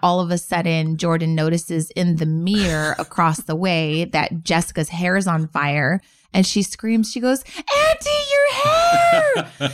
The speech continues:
Speaker 2: <laughs>
Speaker 1: And the karaoke stops and we're trying to
Speaker 2: Oh.
Speaker 1: put out the fire.
Speaker 2: <laughs>
Speaker 1: And it smelled like a black hair salon in the house.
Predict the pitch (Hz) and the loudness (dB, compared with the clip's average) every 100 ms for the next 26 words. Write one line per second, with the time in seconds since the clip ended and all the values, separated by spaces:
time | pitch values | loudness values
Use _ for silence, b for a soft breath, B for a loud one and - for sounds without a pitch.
0 | - 139 220 220 208 208 262 226 214 202 | -6 -6 0 2 0 -2 0 2 2 2
1 | 208 214 190 - - 302 285 269 - - | 0 -4 -10 -8 -4 0 0 0 -4 -2
2 | 508 508 185 151 131 120 113 113 147 175 | 2 2 4 2 2 2 0 0 0 0
3 | 180 160 - 294 285 277 269 262 262 262 | -2 -6 -2 0 2 0 -2 0 -2 -2
4 | - 196 185 185 180 175 - 196 190 - | -2 -2 0 0 -2 -4 -4 0 0 -2
5 | - 190 185 175 175 180 - 180 196 180 | -8 -4 -2 0 0 -2 -4 -6 -4 -2
6 | 165 170 233 262 - 247 226 233 233 226 | -2 0 0 0 -2 -2 0 0 0 0
7 | 247 247 240 240 233 233 - | 0 0 0 0 0 -2 -4